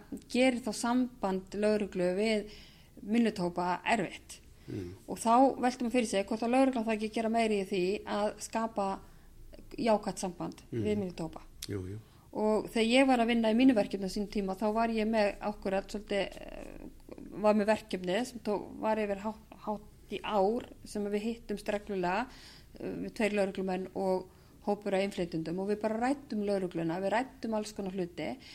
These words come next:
Speaker 1: Það kom kynning á hvernig lögreglan virka, hvernig lögin virka, hvernig fangelsismálin virka og svo framvegis. Og inn í þessum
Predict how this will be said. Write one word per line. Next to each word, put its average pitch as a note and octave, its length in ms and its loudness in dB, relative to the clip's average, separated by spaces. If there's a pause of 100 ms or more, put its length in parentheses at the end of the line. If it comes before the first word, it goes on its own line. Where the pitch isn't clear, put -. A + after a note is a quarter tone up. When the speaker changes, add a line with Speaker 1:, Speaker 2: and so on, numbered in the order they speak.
(220)
Speaker 1:
Það G#3 140 -6
kom B3 320 4 (320)
kynning A3+ 400 2
á F#3+ 160 0
hvernig F#3+ 240 -2
lögreglan G3 340 2
virka, F3 280 -4
hvernig F#3+ 260 -2
lögin G3 320 2
virka, F3 340 -4
hvernig F#3 220 -6
fangelsismálin - 1500 -6
virka F#3+ 220 -6
og F3+ 60 -6
svo F3+ 100 -10
framvegis. D#3+ 460 -6 (840)
Og A3 380 4 (540)
inn C4 200 8
í D4+ 80 10
þessum A#3 400 4